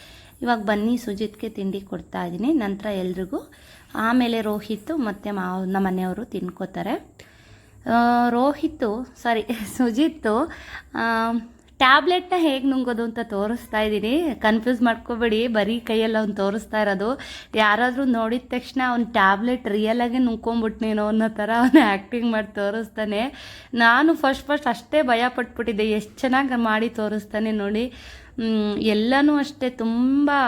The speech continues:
ಗಮನಿಸ್ತಾ ಇರ್ತಾನೆ ಏನೇನು ಮಾಡ್ತೀವಿ ಏನು ಅಂತ. ಮ್, ಯಾರಿಗಾದ್ರೂ ಟ್ಯಾಬ್ಲೆಟ್ ನುಂಗೋಕೆ ಬರಲ್ಲ ಅಂದರೆ ಖಂಡಿತ ಸುಜಿತ್ ನೋಡಿ ಕಲ್ತ್ಕೊಳ್ಳಿ. ಆ, ಇವಾಗ ಏನು ಮಾಡ್ಕೋತಾ ಇದ್ದೀನಿ ಅಂತ ಅಂದರೆ,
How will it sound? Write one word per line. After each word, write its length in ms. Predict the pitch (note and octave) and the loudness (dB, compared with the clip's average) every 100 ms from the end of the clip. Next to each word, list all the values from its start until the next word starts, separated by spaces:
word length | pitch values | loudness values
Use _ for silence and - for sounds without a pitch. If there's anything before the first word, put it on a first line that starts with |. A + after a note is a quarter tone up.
| G#3 | 0
ಗಮನಿಸ್ತಾ 720 | G3 G#3+ A#3+ C4 - - B3 | 0 2 2 0 -4 -2 0
ಇರ್ತಾನೆ 360 | A#3+ A#3+ A3 G#3+ | 0 0 -2 0
ಏನೇನು 340 | G#3 G#3+ A3 | 0 0 0
ಮಾಡ್ತೀವಿ 440 | G3+ G3 G3 G3+ G#3 | 0 -2 -4 -4 -2
ಏನು 440 | G3+ F#3+ G3 G3 | -2 -2 -2 -2
ಅಂತ. 240 | F#3+ F3 G3+ C4 - - - - - - | -2 -4 -6 -8 -12 -20 -20 -20 -14 -6
ಮ್, 480 | A3+ A3+ A3 A3+ G3+ - - - | -4 -2 0 -2 -4 -10 -20 -6
ಯಾರಿಗಾದ್ರೂ 480 | G#3+ G#3+ A3 A#3 A#3 | 0 2 2 0 0
ಟ್ಯಾಬ್ಲೆಟ್ 520 | A#3+ A3 E3+ A#3+ A#3+ | 0 0 2 0 2
ನುಂಗೋಕೆ 380 | A#3 A3 A3+ G3 | 0 0 -2 0
ಬರಲ್ಲ 320 | G3 F#3+ G#3+ A3+ | 0 2 0 0
ಅಂದರೆ 280 | G#3+ G3+ A3 | 0 0 -2
ಖಂಡಿತ 520 | G#3+ A3+ F#3 G#3 G#3 A#3 | -2 0 2 0 0 0
ಸುಜಿತ್ 600 | A#3 G#3+ F#3 A3+ - B3 | 2 0 0 -4 0 2
ನೋಡಿ 220 | G3 G3+ | 2 0
ಕಲ್ತ್ಕೊಳ್ಳಿ. 800 | - F#3 F3+ - G#3+ G3 F#3+ C#4+ - - - - - | -4 -6 -6 -4 0 2 2 -2 -8 -16 -18 -20 -4
ಆ, 240 | - A3+ A3+ | 0 2 2
ಇವಾಗ 340 | C#4 D4 D#4+ D4+ C4 | 2 2 2 2 4
ಏನು 340 | C4 B3+ C4+ | 2 2 2
ಮಾಡ್ಕೋತಾ 500 | B3 A3+ A#3 A3+ G#3+ | 0 -2 -6 -4 -2
ಇದ್ದೀನಿ 340 | G#3+ G3 G3+ | -2 -2 -2
ಅಂತ 260 | G3 F#3+ F#3+ | -2 -4 -4
ಅಂದರೆ, 600 | F3+ F#3+ G3+ F3+ A#3 - | -4 -2 -2 0 -2 -4